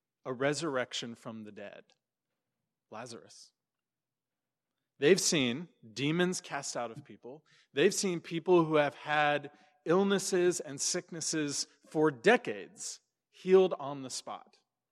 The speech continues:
They've seen people who were outcasts of society because of their own mistakes and sins be forgiven, the shame be lifted, and then restored to their communities.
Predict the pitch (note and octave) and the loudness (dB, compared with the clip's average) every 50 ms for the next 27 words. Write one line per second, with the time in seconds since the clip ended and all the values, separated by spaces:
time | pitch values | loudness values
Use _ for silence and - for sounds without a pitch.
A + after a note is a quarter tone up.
0 | _ _ _ _ _ _ _ _ _ _ _ _ _ _ _ _ _ _ _ _ | _ _ _ _ _ _ _ _ _ _ _ _ _ _ _ _ _ _ _ _
1 | _ - C3+ E3+ G#3+ G#3+ - - A#3 G#3+ G#3 F#3 - - E3+ D#3 - - D#3+ E3+ | _ 2 4 6 6 4 2 0 0 0 -2 -4 -6 -8 -10 -8 -6 -4 -4 -4
2 | D#3+ D#3 D#3 C#3+ C#3+ C#3 - C3+ D#3+ F#3+ - - - - F#3+ F#3 G3 - - F3+ | -2 -2 -2 0 0 0 0 2 0 0 0 -4 -6 -4 -4 -4 -2 -4 -6 -8
3 | D3+ - - E3+ D3+ - - E3 D#3 D3+ C#3+ C3 B2 A2 B2 - - - G3+ G#3+ | -8 -6 -8 -8 -8 -4 -2 -2 -2 -2 -2 -6 -8 -12 -16 -16 -4 0 0 0
4 | G#3 F#3+ G3+ E3 D3 D#3+ D3+ C#3 C3 - D#3 D#3 F3+ F#3+ G#3+ G#3+ A3+ A3 - - | 2 0 -4 -4 -2 0 0 0 0 -2 -2 -2 0 0 0 -2 -4 -6 -8 -12
5 | D3+ D#3 - - - E3+ D#3 F3+ G3+ - - - - - _ _ _ _ - C#3 | -16 -12 -12 -8 -6 -4 -4 -4 -4 -8 -12 -16 -16 -16 _ _ _ _ -16 -14
6 | D3 B2+ - - D#3+ C#3 A2+ G2+ G#2 A2+ D3 - - - - _ _ _ _ _ | -10 -8 -6 -6 -6 -6 -8 -8 -12 -14 -14 -12 -12 -12 -14 _ _ _ _ _
7 | _ _ _ _ _ _ _ _ - C3+ B2 - - C3+ A#2 G#2+ D3+ E3+ F3+ G3 | _ _ _ _ _ _ _ _ -18 -18 -16 -12 -12 -12 -6 -2 0 0 0 0
8 | G3 F#3+ F#3+ F#3 - _ _ _ - - - - - - F3 E3+ F3+ F#3+ F3+ F3+ | -2 -2 -4 -8 -10 _ _ _ -14 -10 -8 -6 -4 -4 -4 -4 -4 -4 -4 -6
9 | E3+ D3 C#3 C3+ - _ - A#2+ A#2+ - C3+ C3+ C#3+ C#3 C3+ C3 A#2+ A#2 - - | -6 -4 -6 -8 -8 _ -16 -16 -14 -14 -10 -8 -8 -6 -6 -6 -8 -8 -8 -8
10 | - - D#3+ D#3 D#3+ D#3 D3 C3+ - - D3 C#3 C3 A#2+ A#2+ A#2+ - _ - A2+ | -6 -4 -2 0 0 -2 -2 -6 -10 -14 -14 -14 -14 -14 -14 -16 -16 _ -20 -20
11 | G#2+ A2 G#2+ G2 - - _ - - - - | -20 -20 -20 -20 -20 -20 _ -20 -20 -20 -20